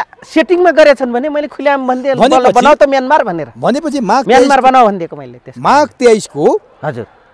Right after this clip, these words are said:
Speaker 2: नारायण हिटी अगाडिको आन्दोलन
Speaker 1: गाह्रो त लानु चौधरीले पनि थाहा छ यहाँ सेना एक्टिभ भयो भने, उनलाई पनि गाह्रो छ। तर के हो भन्दाखेरि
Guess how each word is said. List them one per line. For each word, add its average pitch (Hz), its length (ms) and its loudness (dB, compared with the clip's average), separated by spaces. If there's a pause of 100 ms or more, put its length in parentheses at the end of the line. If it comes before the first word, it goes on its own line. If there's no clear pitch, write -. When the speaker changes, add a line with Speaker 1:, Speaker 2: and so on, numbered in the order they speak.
(720)
Speaker 2:
नारायण 220 260 0
हिटी 262 180 -6
अगाडिको 269 380 0
आन्दोलन 233 360 2
Speaker 1:
गाह्रो 277 160 6
त - 80 2
लानु 330 320 4
चौधरीले 339 440 2
पनि 381 220 -6
थाहा 330 120 -4
छ 311 40 -8
यहाँ 285 200 -6
सेना 269 220 -6
एक्टिभ 269 300 -10
भयो 294 140 -6
भने, 175 220 -16 (400)
उनलाई 302 220 2
पनि 370 160 -8
गाह्रो 262 280 -2
छ। 185 60 -20 (520)
तर 220 200 0
के 233 200 -10
हो 240 160 -2
भन्दाखेरि 202 680 -8